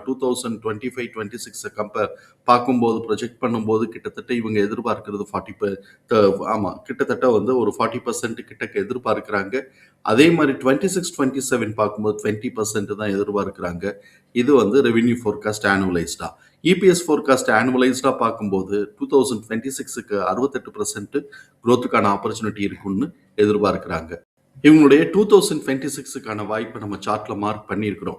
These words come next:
அதுக்கு முன்னாடி டூ தௌசண்ட் டுவென்டி ஃபைவ்ல வந்து இவங்க ஹை லோ பிஹேவியர் எப்படி இருக்குன்னு பார்ப்போம்.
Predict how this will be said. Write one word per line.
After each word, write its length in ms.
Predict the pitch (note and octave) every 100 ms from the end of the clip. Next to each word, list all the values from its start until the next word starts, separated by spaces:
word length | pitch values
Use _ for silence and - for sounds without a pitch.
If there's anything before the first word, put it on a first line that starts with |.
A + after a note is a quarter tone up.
| -
அதுக்கு 260 | D3+ F3 D3+
முன்னாடி 460 | D3 E3+ C#3+ C#3 C#3
டூ 100 | C#3
தௌசண்ட் 360 | C3+ B2 A2 G#2
டுவென்டி 320 | B2+ C#3 C#3+ B2
ஃபைவ்ல 480 | - A#2+ D3+ D3+ A#2
வந்து 360 | F2+ F#2+ D3+ A#2+
இவங்க 320 | G#2 G#2 A#2+
ஹை 120 | - B2
லோ 160 | A#2+ A2
பிஹேவியர் 480 | G#2 G2+ G2+ G#2 F#2+
எப்படி 180 | F2+ -
இருக்குன்னு 280 | G2+ - F2+
பார்ப்போம். 360 | F#2 F2 B2+